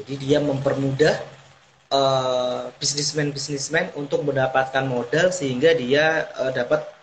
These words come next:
melakukan ekspansi gitu. Entah ekspansi, entah, eh, untuk membeli, eh, apa, persediaan barang yang dijual, tergantung bisnis model perusahaan yang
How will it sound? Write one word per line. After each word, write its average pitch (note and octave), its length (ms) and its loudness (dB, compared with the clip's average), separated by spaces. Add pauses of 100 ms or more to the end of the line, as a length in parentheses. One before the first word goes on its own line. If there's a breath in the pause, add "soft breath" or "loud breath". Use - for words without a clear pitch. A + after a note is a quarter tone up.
(200)
melakukan C3 480 -4
ekspansi A#2+ 640 -6
gitu. - 220 -20 (540)
Entah - 200 -4
ekspansi, F3 560 -4 (240)
entah, D#3 240 0 (240)
eh, C3+ 480 2
untuk D#3+ 320 0 (880)
membeli, C#3+ 880 0 (320)
eh, A#2 480 -4
apa, E3 360 -2
persediaan C3+ 560 0
barang C3 280 -2
yang A#2+ 120 -4
dijual, G#2 400 -18 (280)
tergantung G#2+ 480 -12
bisnis G#2+ 480 -18
model G#2+ 280 -20
perusahaan G#2+ 360 -14 (240)
yang G#2+ 160 -12